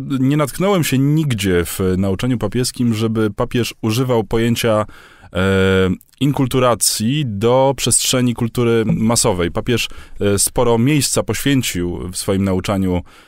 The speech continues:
e, kulturze masowej, e, popkulturze, środkom masowego przekazu. E, jest to nierzadko refleksja bardzo, mm, e, nowatorska.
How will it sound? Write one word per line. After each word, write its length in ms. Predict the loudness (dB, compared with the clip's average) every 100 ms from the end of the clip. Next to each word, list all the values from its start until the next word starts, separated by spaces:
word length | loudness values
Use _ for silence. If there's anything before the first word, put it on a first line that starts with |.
| _
e, 320 | -2 0 0 0
kulturze 380 | -2 0 0
masowej, 640 | 0 0 0 0 2 2 2
e, 400 | 0 0 0 0
popkulturze, 920 | -2 -2 -4 -2 -2 0 0 2 0
środkom 480 | 0 -2 -2 0 0
masowego 460 | 0 -2 -2 -2 -2
przekazu. 640 | -2 0 2 2 0 -4 -8 -20 -20 -4
E, 200 | 0 2
jest 180 | 2 2
to 60 |
nierzadko 400 | 0 2 0 0
refleksja 640 | -2 0 -2 0 2 2 0
bardzo, 800 | 0 -2 0 0 2 2 2 2
mm, 240 | 0 0 0
e, 380 | 0 2 0 -2 _ -12 -4 -2 0 0
nowatorska. 840 | 0 0 0 0 -2 0 0